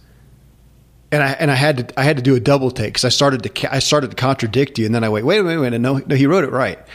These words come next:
Uh, "It, it doesn't matter." This is what you wrote. "It doesn't matter what others think about me if I don't like myself."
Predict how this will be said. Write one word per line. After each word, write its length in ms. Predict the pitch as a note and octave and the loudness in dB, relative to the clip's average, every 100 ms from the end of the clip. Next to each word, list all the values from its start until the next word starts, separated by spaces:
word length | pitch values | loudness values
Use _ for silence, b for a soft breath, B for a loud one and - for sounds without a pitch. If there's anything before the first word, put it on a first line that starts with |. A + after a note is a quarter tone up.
| B B B B2 | B B B -4
Uh, 300 | B2 B2 - | -2 -2 -2
"It, 200 | D#3+ - | -2 0
it 160 | D3+ A#2+ | 0 2
doesn't 360 | D#3+ F3+ F#3 | 2 2 0
matter." 460 | C#3 C#3+ D3+ G#2+ G2 | 2 2 2 -2 -2
This 100 | A#2+ | -2
is 60 | C#3+ | 0
what 80 | |
you 100 | C#3+ | 0
wrote. 140 | A#2+ - | 0 -2
"It 80 | A2+ | 0
doesn't 260 | C#3+ F3+ | 2 2
matter 200 | D#3 D3 | 0 0
what 160 | B2+ C3+ | 2 2
others 240 | C3 A#2+ - | 0 -2 -2
think 140 | B2 | -2
about 260 | A#2 A#2 B2+ | -2 -2 -2
me 140 | A#2 | -2
if 200 | A#2 B2 | -4 -4
I 100 | A2 | -4
don't 320 | G#2+ B2+ C3+ A#2+ | -2 -2 -2 -4
like 280 | A2+ A2 | -4 -4
myself." 540 | G#2+ G2 - G2+ C#2+ | -4 -4 -2 -4 -6